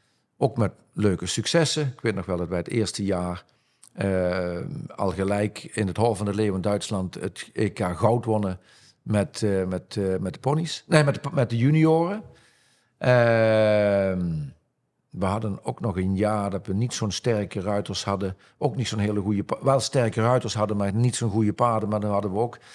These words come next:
twee bronzen medailles op het, op het Europees kampioenschap in Le Touquet.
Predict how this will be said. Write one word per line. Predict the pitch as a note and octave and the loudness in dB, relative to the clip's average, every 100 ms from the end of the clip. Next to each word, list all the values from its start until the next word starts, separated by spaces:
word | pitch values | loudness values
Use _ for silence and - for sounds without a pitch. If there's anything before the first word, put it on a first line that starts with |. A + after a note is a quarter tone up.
| - - | -14 -4
twee | C3+ A#2 | 0 2
bronzen | G#2 A#2+ A2 G2+ | 4 2 2 0
medailles | G2 F#2+ G2 F#2 - | 2 2 2 0 -2
op | G#2 - | -4 -2
het, | G#2+ - | -4 -2
op | - - | -4 -2
het | G#2 | -2
Europees | F#2+ - G#2 | -4 -2 -2
kampioenschap | - F#2 D#2+ B2+ A#2+ - A2 | -2 -4 -2 -2 0 0 0
in | G#2+ | 0
Le | G2 F#2 | -2 -2
Touquet. | G#2 - C3 | -6 0 0